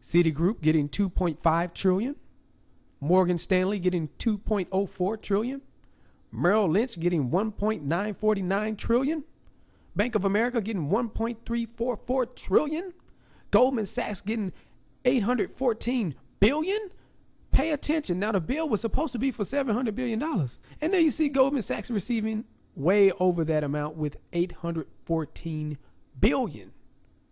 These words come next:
J P Morgan Chase receiving three hundred ninety-one billion. And it's funny how they get this money, and then they go on to buy Washington Mutual.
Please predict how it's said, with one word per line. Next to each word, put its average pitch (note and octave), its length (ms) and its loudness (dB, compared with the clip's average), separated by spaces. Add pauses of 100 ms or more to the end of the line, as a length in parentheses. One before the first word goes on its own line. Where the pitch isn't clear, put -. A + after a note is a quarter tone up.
(360)
J E3 160 4
P G3 120 4
Morgan F3+ 380 0
Chase A3+ 320 -4
receiving F#3+ 480 -2 (240)
three G3 160 4
hundred F#3 320 0
ninety-one F#3+ 640 -2 (400)
billion. G3+ 520 4 (140)
And A3 120 2
it's - 80 -4
funny D4 240 0
how G#3+ 80 0
they F#3 100 4
get F#3 160 -4
this F3+ 140 -4
money, F3 240 0
and F#3+ 120 0
then B3+ 120 0
they G3+ 80 -2
go F#3 160 2
on E3+ 80 2
to D3+ 80 0
buy C3+ 160 0
Washington C#3 460 0
Mutual. G3 380 -2